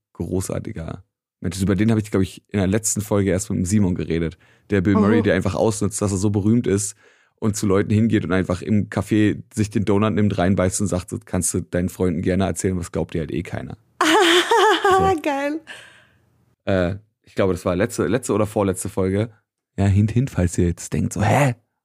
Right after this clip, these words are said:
Speaker 1: Coole Gespräche mit Simon? Wer ist eigentlich Simon? Warum redest du mit einem Simon über Bill Murray?“ Ist halt Folge vierundsechzig und, äh, Folge dreiundsechzig hören. Hilft halt nix. So, jetzt aber zurück zu dir, denn um dich geht's heute und nicht um Simon. Um den ging's letztes Mal, ja.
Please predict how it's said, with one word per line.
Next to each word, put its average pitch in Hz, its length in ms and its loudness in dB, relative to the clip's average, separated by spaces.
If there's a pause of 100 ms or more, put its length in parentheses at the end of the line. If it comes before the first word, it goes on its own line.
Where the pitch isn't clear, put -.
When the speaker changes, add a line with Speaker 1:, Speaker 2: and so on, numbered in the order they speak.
(100)
Speaker 1:
Coole 147 320 2
Gespräche 107 480 0
mit 107 140 2
Simon? 123 380 2
Wer 90 80 0
ist - 100 -2
eigentlich 98 260 0
Simon? 117 360 4
Warum 95 200 -2
redest 101 260 -2
du 107 40 -2
mit 80 120 2
einem 85 120 2
Simon 104 260 2
über 85 160 2
Bill 92 140 2
Murray?“ 113 320 2 (720)
Ist - 160 -14
halt - 340 -4
Folge 101 460 0
vierundsechzig 95 880 -2
und, 113 200 -2
äh, - 60 -4
Folge - 300 -2
dreiundsechzig 104 560 -2
hören. - 240 -6 (220)
Hilft 135 240 0
halt - 120 0
nix. - 240 -6 (160)
So, 131 180 2
jetzt 98 160 0
aber 123 120 2
zurück 143 220 0
zu - 60 0
dir, 190 240 4 (280)
denn 120 100 4
um 110 80 4
dich 131 140 0
geht's 95 180 0
heute 101 400 2
und - 80 -2
nicht 107 160 4
um 95 80 4
Simon. 98 360 2
Um 98 120 0
den 113 140 4
ging's 113 180 2
letztes 104 220 0
Mal, 90 160 -6
ja. - 220 -2